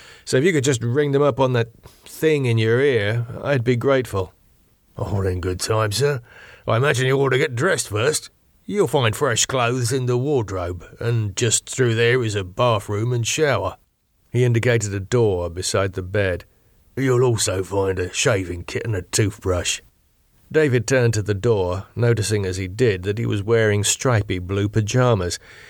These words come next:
He didn't own any pyjamas. "What are these?" he said, pinching the fabric of his sleeve.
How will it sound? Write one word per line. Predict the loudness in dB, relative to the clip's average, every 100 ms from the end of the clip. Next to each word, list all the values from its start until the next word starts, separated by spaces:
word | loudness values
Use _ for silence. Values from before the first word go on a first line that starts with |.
| -20 -20 _
He | 2
didn't | 2 0
own | 0 0 0
any | -2
pyjamas. | -2 -2 2 4 2 0 -10 -20 -20 -20 _ _ _
"What | 0 2
are | 2
these?" | 2 2 0 -4 -10 _ _ _ _
he | -4
said, | 0 0 0 -4 -4
pinching | -2 -2 -2 -4
the | -4
fabric | 0 0 0 -4 -6
of | -6
his | -6 -6
sleeve. | -4 -4 -4 -6